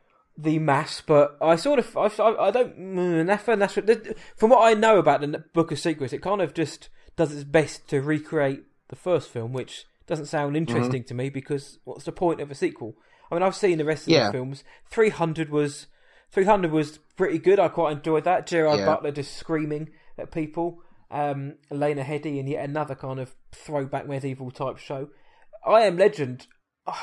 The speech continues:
Speaker 1: I am, I thought that was pretty good, if I remember rightly, I Am Legend. I know it gets a bit of flack, um, in more recent years that I've seen, but I didn't mind I Am Legend. Everybody remembers the dog scene,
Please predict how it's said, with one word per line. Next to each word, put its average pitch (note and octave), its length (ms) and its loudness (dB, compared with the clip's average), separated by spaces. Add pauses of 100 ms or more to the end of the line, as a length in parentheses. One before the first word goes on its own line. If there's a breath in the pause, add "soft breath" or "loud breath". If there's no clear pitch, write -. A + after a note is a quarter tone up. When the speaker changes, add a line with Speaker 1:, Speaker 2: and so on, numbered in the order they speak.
(120)
Speaker 1:
I G#3 220 -4
am, F#3 480 -6 (1160)
I B3+ 120 2
thought D4 240 4
that A#3 120 6
was G3+ 120 6
pretty G3 380 0
good, G3+ 300 4 (480)
if D#3+ 120 -4
I D3+ 80 2
remember C3+ 380 -2
rightly, C3 340 -2
I C3 140 -4
Am C3 80 -6
Legend. C3+ 300 -4
I E3+ 60 0
know G#3+ 120 0
it F#3+ 100 0
gets F3+ 200 -2
a D3+ 40 -6
bit - 180 -2
of A3+ 100 0
flack, - 480 -2 (400)
um, D3 500 -2 (800)
in D#3+ 200 0
more D3 180 2
recent E3 320 0
years C3+ 140 -4
that C#3 100 0
I've C#3 160 -4
seen, C3 260 -2
but D3 180 0 (200 loud breath)
I B3 80 4
didn't C#4 200 -4
mind C4 260 4
I D3 120 4
Am C#3+ 100 -2
Legend. C3+ 300 -4
Everybody G#3 320 2
remembers D#3+ 400 -2
the D3+ 140 -6
dog D3+ 320 0
scene, B2+ 360 -10